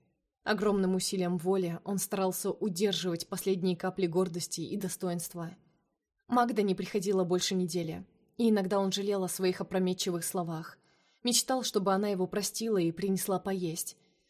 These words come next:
Вот и сейчас он мысленно призывал её к себе, зная, что, возможно, она его слышит.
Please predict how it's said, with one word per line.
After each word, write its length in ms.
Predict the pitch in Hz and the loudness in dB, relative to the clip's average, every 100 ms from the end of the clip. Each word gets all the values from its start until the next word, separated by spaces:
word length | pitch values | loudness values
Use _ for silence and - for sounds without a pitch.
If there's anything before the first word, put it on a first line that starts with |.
| _ | _
Вот 220 | 220 220 214 | 0 0 0
и 40 | |
сейчас 380 | 214 208 202 202 | -2 -2 -2 0
он 140 | 190 | 2
мысленно 400 | 202 202 202 180 | 2 0 0 0
призывал 540 | 175 190 185 185 190 175 | 0 -2 -2 0 0 0
её 180 | 170 | -2
к 80 | 165 | -4
себе, 480 | - 190 170 160 175 _ _ _ | -4 -4 -4 -4 -10 _ _ _
зная, 320 | 220 240 240 | -2 2 2
что, 160 | 220 185 | 2 -4
возможно, 560 | 185 196 208 190 180 - | -2 -2 -4 -4 -6 -6
она 220 | 196 185 | -4 -2
его 240 | 180 165 | -2 -4
слышит. 560 | 180 202 180 - 180 | -8 -4 -4 -4 -10